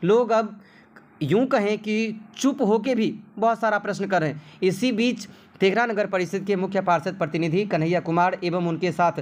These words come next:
जदयू की एक प्रतिनिधि मंडल, अ, चिरंजीवीपुर गांव पहुंचकर उक्त जो पीड़ित हैं, उनसे मिलकर बातचीत किया।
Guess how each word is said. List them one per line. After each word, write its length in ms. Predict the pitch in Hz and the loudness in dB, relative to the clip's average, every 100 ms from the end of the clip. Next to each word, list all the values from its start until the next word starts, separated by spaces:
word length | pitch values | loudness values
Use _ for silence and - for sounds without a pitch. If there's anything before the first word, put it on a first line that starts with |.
| - - - | -12 -20 -8
जदयू 420 | 139 151 180 220 262 | -2 0 2 0 -2
की 300 | 240 220 214 | -2 -2 0
एक 200 | 190 196 | 0 0
प्रतिनिधि 440 | 185 175 180 180 | -2 0 0 0
मंडल, 440 | 170 170 175 185 185 - - 151 | 0 0 2 0 -4 -16 -4 2
अ, 160 | 160 151 156 - | 2 2 -8 -6
चिरंजीवीपुर 580 | - 170 165 185 214 202 | 0 0 2 0 0 -2
गांव 260 | 156 151 151 | 0 0 0
पहुंचकर 480 | 156 170 160 202 | 0 0 0 -2
उक्त 380 | 196 196 190 - | 0 -2 -2 0
जो 220 | 196 190 | 0 0
पीड़ित 320 | 147 175 190 196 | -2 0 0 0
हैं, 380 | 190 190 - - | -2 -4 -12 -4
उनसे 260 | 160 156 170 | -2 0 0
मिलकर 300 | 165 165 123 | 0 -2 0
बातचीत 520 | 147 156 151 185 190 | 0 0 0 -4 0
किया। 180 | 143 | -2